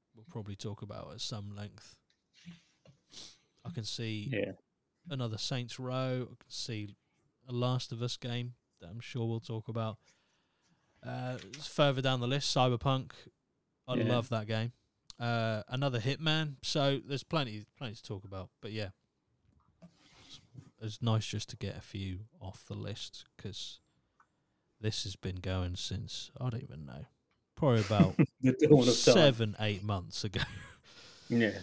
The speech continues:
Speaker 1: Oh,
Speaker 2: Yeah.
Speaker 1: yeah. Anyway, well, thank you everyone for joining us. Um, I've seen a lot of, uh, contrasting opinions in the chat, which I do like. We're not always gonna agree on stuff, and some people like other games more than others, and some people hate other games.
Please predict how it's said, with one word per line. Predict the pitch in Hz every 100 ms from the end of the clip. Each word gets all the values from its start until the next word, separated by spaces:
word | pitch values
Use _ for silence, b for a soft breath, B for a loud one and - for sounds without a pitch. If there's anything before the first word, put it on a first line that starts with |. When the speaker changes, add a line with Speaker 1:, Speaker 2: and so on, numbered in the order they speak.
| - -
Speaker 1:
Oh, | 98
Speaker 2:
Yeah. | 98
Speaker 1:
yeah. | 95 92 - _ _ - _ _ _ _ _ _ _ _ _ _ _ _ 98
Anyway, | 98 98 117
well, | 127 123
thank | - 190 175
you | 151
everyone | 135 135 139
for | -
joining | 110 113 113 107
us. | 110 - - - - -
Um, | 113 113 117
I've | 120
seen | - 139 113
a |
lot | 113 104
of, | 104
uh, | 104 98 - - _
contrasting | - - 120 - 127 113 - 113
opinions | - - 143 113 104 107
in | 98
the |
chat, | 98 - 123 113 117
which | 147 170
I |
do | 156 156
like. | 139 147 165 - - - _
We're | 131 131
not | 139
always | 123 127 120
gonna | 113 117 107
agree | 101 117 113
on | 110 110
stuff, | - 117 - -
and | 101
some | - 117
people | - 101 - 104
like | 101 85
other | 98 95
games | 101 98 95 -
more | 98
than | 98
others, | 104 104 104
and |
some | - 151
people | 160 131
hate | 131 208 151
other | 117 110
games. | 104 92 92 - -